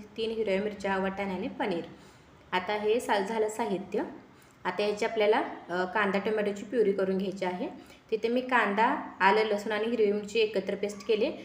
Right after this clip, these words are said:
आणि टोमॅटो वेगळं केलेलं आहे पेस्ट त्याची. तर कढईमध्ये घ्यायचं तेल, त्याच्यामध्ये पनीर थोडंसं फ्राय करून घ्यायचं आहे. जास्त करपवायचं पण नाही, फक्त दोन मिनटं,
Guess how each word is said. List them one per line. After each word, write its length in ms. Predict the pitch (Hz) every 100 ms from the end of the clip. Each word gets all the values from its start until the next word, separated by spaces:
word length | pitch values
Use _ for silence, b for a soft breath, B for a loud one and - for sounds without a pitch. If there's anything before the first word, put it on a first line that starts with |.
| B -
आणि 120 | 190 208
टोमॅटो 260 | 208 208 208 302 240
वेगळं 280 | 254 190
केलेलं 340 | 185 190 175 180
आहे 180 | 180 180
पेस्ट 260 | 175 - 190
त्याची. 260 | 180 269 403 B B B B -
तर 60 | 220
कढईमध्ये 440 | 226 247 269 262
घ्यायचं 240 | 254 247 247
तेल, 160 | 220 214
त्याच्यामध्ये 400 | 208 208 208 202
पनीर 340 | - 196 190 190
थोडंसं 300 | 247 339 269
फ्राय 280 | 240 196 190
करून 260 | 196 196
घ्यायचं 300 | 196 196 202
आहे. 240 | 190 202 320 - - - - - - - - - _ - _ _ -
जास्त 240 | 214 226 240
करपवायचं 460 | 214 - 208 202
पण 120 | 220
नाही, 320 | 202 190 202 202
फक्त 200 | 208 214
दोन 240 | 208 208
मिनटं, 320 | 202 202 240